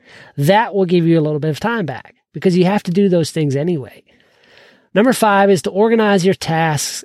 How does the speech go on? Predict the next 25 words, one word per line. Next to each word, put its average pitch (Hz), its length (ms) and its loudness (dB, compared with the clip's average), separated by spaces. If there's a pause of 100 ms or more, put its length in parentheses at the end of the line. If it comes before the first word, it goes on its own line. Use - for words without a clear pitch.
in 143 200 0
blocks. - 760 -6
We 139 80 -6
talked 156 240 -4
about 160 240 0
it 175 60 -2
earlier, 143 420 0
earlier, 156 560 0
time 233 260 0
blocking. 131 400 -4 (1500)
So 202 140 0
if 170 160 0
you 240 80 2
can 233 220 2
batch 170 400 0
all 170 120 0
your 160 140 2
similar 160 400 -2
tasks, - 460 -10
like 139 160 -8
you 165 120 0
have, 165 440 0 (420)
I 156 80 -6
have, 156 460 0
uh, 123 300 -8